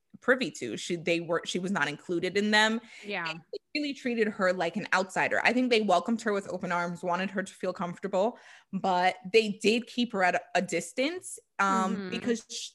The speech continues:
Speaker 1: they really treated her like, "You are not one of us, and we will treat you as such." And I think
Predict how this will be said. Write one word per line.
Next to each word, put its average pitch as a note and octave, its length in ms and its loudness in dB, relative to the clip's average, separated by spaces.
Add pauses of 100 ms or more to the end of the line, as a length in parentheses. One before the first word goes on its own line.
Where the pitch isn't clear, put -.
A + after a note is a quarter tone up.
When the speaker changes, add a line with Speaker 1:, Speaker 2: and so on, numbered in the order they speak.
(240)
Speaker 1:
they A#3+ 580 8
really G3+ 360 2
treated F#3+ 340 -4
her F#3+ 180 2
like, F3+ 320 2 (280)
"You C4 240 -2
are C#4 100 8
not G#3+ 240 4
one E3 160 -2
of F3 140 -2
us, C4+ 320 0
and F#3 300 -2
we A3 180 0
will G#3+ 160 4
treat - 280 -6
you B2 140 -4
as - 140 -4
such." - 240 -4
And F#3 100 -2
I G3 80 0
think C#4 340 -2